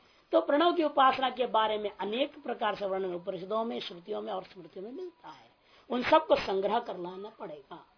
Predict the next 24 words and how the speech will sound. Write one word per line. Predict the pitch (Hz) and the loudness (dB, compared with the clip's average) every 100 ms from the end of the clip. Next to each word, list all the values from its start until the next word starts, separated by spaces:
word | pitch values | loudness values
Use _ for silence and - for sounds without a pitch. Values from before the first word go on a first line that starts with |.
| _ _ _ _ | _ _ _ _
अ | 226 226 | 2 4
मात्रा | 208 185 185 175 | 2 -2 -4 -8
का | 175 | -8
अर्थ | 165 - | -14 -10
क्या, | 208 233 240 - _ - | 0 2 2 0 _ -10
उ | 254 285 | -8 -6
का | - | -6
अर्थ | 151 170 - | -8 -8 -6
क्या, | 214 214 - _ - | -2 -2 -4 _ -16
म | 190 185 180 | -6 -4 -4
का | - 156 | -6 -16
अर्थ | 143 _ - | -18 _ -20
क्या, | 147 - _ _ _ _ _ _ _ _ _ _ _ _ - | -20 -20 _ _ _ _ _ _ _ _ _ _ _ _ 8
और | 277 339 | 10 10
उसमें | 320 359 370 330 | 8 6 6 6
से | 254 135 - _ 185 | 2 -4 -12 _ -6
जिसको | 302 - 381 | -4 2 4
प्रधान | 339 277 294 330 | 6 8 8 6
रूप | 320 | 2
में | 269 | -2
उच्चारण | 202 - 220 208 | -2 -4 -4 -4
कर | 208 180 | -6 -8
रहे | 160 | -6
हो | 160 240 247 | -2 0 0